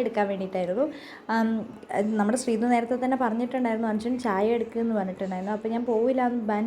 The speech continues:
ചെയ്തിരിക്കുക" എന്നൊക്കെ പറഞ്ഞിട്ടുണ്ടായിരുന്നു. പക്ഷേ എന്താണെങ്കിലും അർജുൻ്റെ ചായ ഫേമസ് ചായയാണ്. പക്ഷേ അപ്സരയാണ് ഇന്ന് ചായ ഇട്ടിരുന്നത്. അവസാനം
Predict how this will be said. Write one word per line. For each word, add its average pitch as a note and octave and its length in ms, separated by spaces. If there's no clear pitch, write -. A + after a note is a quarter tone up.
ചെയ്തിരിക്കുക" A3+ 440
എന്നൊക്കെ A3 280
പറഞ്ഞിട്ടുണ്ടായിരുന്നു. G#3 720
പക്ഷേ G4 220
എന്താണെങ്കിലും D#4+ 480
അർജുൻ്റെ B3 360
ചായ A3+ 240
ഫേമസ് D#4 440
ചായയാണ്. A#3 420
പക്ഷേ A#3 220
അപ്സരയാണ് C4+ 540
ഇന്ന് C4+ 200
ചായ G#3 140
ഇട്ടിരുന്നത്. G#3 540
അവസാനം D4 400